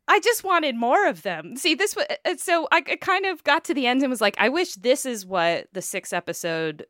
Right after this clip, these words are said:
series had been," because I actually think there's, like, a ton of interesting threads here that get glanced past too fast for me.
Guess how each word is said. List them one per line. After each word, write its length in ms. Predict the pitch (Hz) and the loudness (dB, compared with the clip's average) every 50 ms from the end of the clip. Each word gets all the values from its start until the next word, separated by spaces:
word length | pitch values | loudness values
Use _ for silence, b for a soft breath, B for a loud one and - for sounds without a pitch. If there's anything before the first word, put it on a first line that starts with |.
| _ | _
series 520 | - - - 240 247 262 233 208 196 190 - | -16 -12 -6 -4 -2 0 0 0 -2 -2 -4
had 240 | 175 175 170 165 - | -6 -6 -6 -4 -4
been," 260 | 165 156 151 151 156 | -4 -4 -4 -4 -6
because 220 | 165 170 208 190 202 | -8 -8 -4 0 0
I 40 | |
actually 260 | 185 208 - - 233 208 | 0 0 0 -4 -8 -8
think 200 | - 214 202 - | -6 -8 -8 -6
there's, 140 | 226 202 - | -8 -8 -8
like, 140 | 160 - - | -8 -10 -10
a 40 | |
ton 280 | - - - 214 185 190 | -12 -10 -8 -6 -4 -4
of 100 | 190 165 | -4 -4
interesting 560 | - 170 170 - 170 156 - - 165 156 156 | -4 -6 -6 -8 -8 -10 -10 -10 -10 -10 -12
threads 380 | - - 160 156 151 147 156 - | -12 -8 -6 -6 -6 -6 -6 -6
here 180 | 214 190 185 170 | -4 -4 -2 -2
that 180 | 170 160 - | -4 -6 -4
get 200 | - 160 156 - | -4 -6 -6 -6
glanced 640 | - 160 160 147 143 151 - - - - - - - | -10 -8 -6 -6 -6 -8 -10 -12 -14 -14 -14 -16 -8
past 500 | - 254 247 269 320 330 - - - - | -4 -2 0 0 0 -2 -4 -10 -12 -12
too 180 | - - 247 220 | -10 -10 -10 -8
fast 500 | - - 151 151 180 180 - - - - | -2 0 2 2 2 0 -4 -10 -14 -12
for 160 | - 214 208 | -10 -8 -6
me. 320 | 214 214 220 233 247 254 | -4 -4 -4 -4 -4 -6